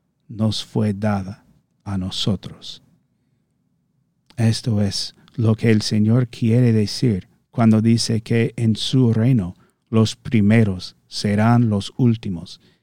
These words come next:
y los últimos serán los primeros. Y gracias a Dios que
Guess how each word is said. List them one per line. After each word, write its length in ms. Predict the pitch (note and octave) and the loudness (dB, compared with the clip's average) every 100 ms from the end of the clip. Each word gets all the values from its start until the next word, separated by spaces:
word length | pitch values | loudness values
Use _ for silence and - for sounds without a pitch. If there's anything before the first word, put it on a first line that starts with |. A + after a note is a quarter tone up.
| _ | _
y 120 | - G#2 | -6 -2
los 240 | G2 - | -2 -4
últimos 680 | - B2+ A#2 G2+ F2 E2+ - _ _ _ | 0 0 0 -6 -10 -14 -18 _ _ _
serán 560 | - G#2+ G2+ A2+ A2+ A2 | -6 -2 2 4 4 2
los 200 | G#2 - | -2 -8
primeros. 760 | - F#2 G2 G2 - - - _ _ _ _ _ _ _ _ _ | -8 -6 -4 -6 -8 -20 -20 _ _ _ _ _ _ _ _ _
Y 120 | B2 | -6
gracias 680 | A2+ A2 A#2+ - B2+ A2 - | 0 2 2 2 0 0 -4
a 120 | A2+ | -4
Dios 500 | G#2 G2 F#2+ F2 - - _ _ _ | -2 -2 -2 -6 -14 -18 _ _ _
que 320 | - A2+ B2 | -2 -2 -2